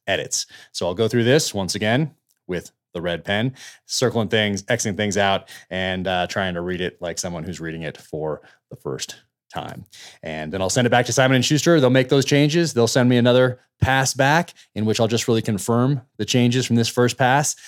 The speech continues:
And then they'll do it one more time. And those are really quick turnarounds, just confirming the edits from the previous pass. And then that's it.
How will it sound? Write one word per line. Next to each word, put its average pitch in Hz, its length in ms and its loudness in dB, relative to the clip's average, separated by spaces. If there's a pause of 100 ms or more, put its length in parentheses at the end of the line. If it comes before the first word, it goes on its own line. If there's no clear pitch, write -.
(180)
And 101 140 -4
then 120 80 2
they'll 123 120 4
do 123 140 4
it 113 80 2
one 117 260 2
more 151 160 4
time. 165 440 2 (200)
And 101 360 -2
those 104 160 -2
are - 20 -4
really 101 220 0
quick 98 240 -6
turnarounds, 98 500 -2
just - 200 -4
confirming 92 580 -4 (280)
the 92 140 -2
edits 87 220 -2
from 95 100 -6
the 90 80 -4
previous 85 380 -4
pass. 95 460 -2 (600)
And 80 80 -8
then 98 140 0
that's 127 260 0
it. 170 320 2